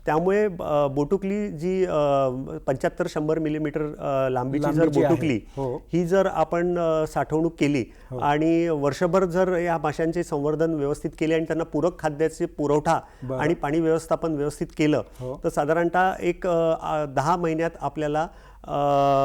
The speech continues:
Speaker 1: अ, एक चार ते, अ, साडेतीन ते चार टन, म्हणजे साडेतीन चार हजार किलो
Speaker 2: हो.
Speaker 1: मासा नक्की याच्यातनं
Speaker 2: त्याचं उत्पादन
Speaker 1: मिळू-,
Speaker 2: होऊ शकतं.
Speaker 1: होऊ शकतं.
Speaker 2: हां.
Speaker 1: आणि, अ, बाजारभावाने, अ, जर याचं विक्री केला,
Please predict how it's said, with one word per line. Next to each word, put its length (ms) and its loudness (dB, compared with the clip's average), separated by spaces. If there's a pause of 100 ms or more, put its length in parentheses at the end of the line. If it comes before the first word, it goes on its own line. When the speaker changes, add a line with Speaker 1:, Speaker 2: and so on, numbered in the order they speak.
(540)
Speaker 1:
अ, 320 -4
एक 300 -4
चार 180 2
ते, 340 4
अ, 60 -4 (760)
साडेतीन 420 -2
ते 60 0
चार 280 2
टन, 280 0 (220)
म्हणजे 180 -4
साडेतीन 360 0
चार 200 0
हजार 220 -2
किलो 320 -2 (220)
Speaker 2:
हो. 120 -2
Speaker 1:
मासा 300 4 (260)
नक्की 320 0
याच्यातनं 360 2
Speaker 2:
त्याचं 140 4
उत्पादन 280 2
Speaker 1:
मिळू-, 160 2
Speaker 2:
होऊ 120 0
शकतं. 220 -6
Speaker 1:
होऊ 160 4
शकतं. 380 -4 (140)
Speaker 2:
हां. 280 -8
Speaker 1:
आणि, 540 0
अ, 440 -2
बाजारभावाने, 880 2
अ, 340 -2
जर 180 -2
याचं 220 -2
विक्री 320 -2
केला, 280 0